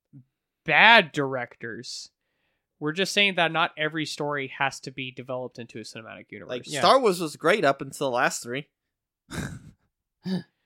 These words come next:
Speaker 1: Mike, you cannot talk about Star Wars.
Speaker 2: <laughs>
Speaker 1: You said Attack of the Clones was the best Star Wars movie, and I wanted to hurt you.
Speaker 2: I said it's my favorite. There's a difference.
Speaker 3: You know, you know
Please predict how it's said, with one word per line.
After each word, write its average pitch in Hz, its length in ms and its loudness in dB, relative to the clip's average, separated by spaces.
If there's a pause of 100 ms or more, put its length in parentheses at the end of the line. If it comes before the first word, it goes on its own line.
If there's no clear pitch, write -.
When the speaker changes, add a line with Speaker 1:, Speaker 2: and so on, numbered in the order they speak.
(920)
Speaker 1:
Mike, 135 360 -4
you 143 80 -6
cannot 131 380 -6
talk 127 180 -8
about 123 200 -8
Star - 180 -16
Wars. 127 440 -10
Speaker 2:
<laughs> - 340 -6 (300)
Speaker 1:
You 131 120 2
said 151 180 2
Attack 139 380 -2
of 165 40 -6
the 175 60 0
Clones 147 440 0
was 139 160 -2
the 123 40 -6
best 120 280 -6
Star 143 200 -2
Wars 127 220 -4
movie, 120 340 -6 (840)
and 123 120 -8
I 123 80 -2
wanted 123 320 0
to 127 80 -4
hurt 120 240 -4
you. 131 160 -10
Speaker 2:
I 143 40 -4
said 165 200 -4
it's 160 160 -6
my 151 140 -2
favorite. 139 760 -6
There's 139 180 -4
a 147 80 -12 (120)
difference. 139 560 -2
Speaker 3:
You 165 80 4
know, 185 360 8
you 175 180 2
know 202 80 10